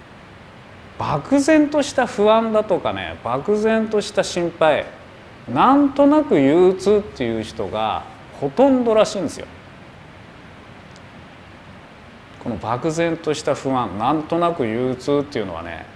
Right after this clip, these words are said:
相当やばいらしいですよ。だって、自分の辛い原因が分かんないからね。なので、ストレスに強い人はね、自分の感情を言葉で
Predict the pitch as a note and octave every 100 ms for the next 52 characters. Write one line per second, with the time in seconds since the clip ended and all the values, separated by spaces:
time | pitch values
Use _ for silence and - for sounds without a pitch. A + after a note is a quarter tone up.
0 | - - - C3+ C#3+ C#3+ A#2+ A#2+ A#2 B2+
1 | - D3 - E2+ - C3+ - F2 - -
2 | - - - - - - D#3+ G3 G#3 G3+
3 | F#3 D3+ - - F3+ F3 E3+ E3+ G#2+ A2
4 | A2 E3 F#2+ - E2+ A2 - - - -
5 | - - - - - - - - - -
6 | - - - F3+ C#3 G2 A#2 A2+ E2 -
7 | - - - - - - - - - -
8 | - - E4 D#4+ G#3+ D#3 A2+ - D3 C3
9 | - F#2+ F#2 F2+ E2+ C3+ F#3+ G#3+ A3 B3
10 | G#3+ - - - - - - - - -
11 | - C#3 D3 C3+ C#3 C3+ D3+ - D3 -
12 | F#3+ G3+ D#3 B2+